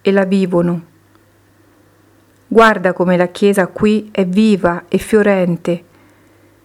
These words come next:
sebbene da tanti anni e in tanti modi venga perseguitata. I seminari non hanno posti sufficienti per accogliere i giovani che desiderano diventare sacerdoti.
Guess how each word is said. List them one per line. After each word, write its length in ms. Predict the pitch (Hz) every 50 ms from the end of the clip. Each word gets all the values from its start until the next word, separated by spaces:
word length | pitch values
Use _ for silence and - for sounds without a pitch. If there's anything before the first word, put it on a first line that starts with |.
| _ _ _
sebbene 520 | - - - 208 196 202 247 247 247 233
da 180 | 196 196 196 196
tanti 500 | - - 277 277 247 233 233 - 220 208
anni 480 | 196 185 180 175 170 170 170 170 - -
e 100 | 196 190
in 140 | 190 190 190
tanti 380 | 240 226 233 226 220 - 202
modi 380 | 196 196 202 214 214 190 196 175
venga 360 | 185 196 208 208 208 202 185
perseguitata. 1040 | - 214 202 - - - 202 190 180 185 175 - 170 165 170 160 - 185 175 170 - _ _ _ _ _ _ _ _ _ _ _ _ _ _ _ _ _ _ _ _ _ _ _ _ _ _ _ _ _ _ _ _ _ _ _ _ _ _ -
I 100 | 233 214
seminari 500 | - 254 233 233 247 262 277 285 269 226
non 180 | 190 202 202 220
hanno 220 | 233 240 240 233
posti 400 | - 226 233 233 - - 214 202
sufficienti 760 | - 208 196 - - 208 196 - 247 233 240 240 233 - 190
per 160 | 190 185 185
accogliere 520 | 185 185 - - 220 220 214 202 202 196
i 100 | 196 175
giovani 500 | 175 202 202 190 185 180 170 170 175 170
che 180 | 165 - 196 185
desiderano 600 | 180 202 202 185 208 208 196 208 202 202 196 196
diventare 540 | 190 190 185 190 185 196 196 - 214 214 214
sacerdoti. 960 | 208 - 202 196 - - 202 202 190 180 180 170 165 165 165 - 180 170 -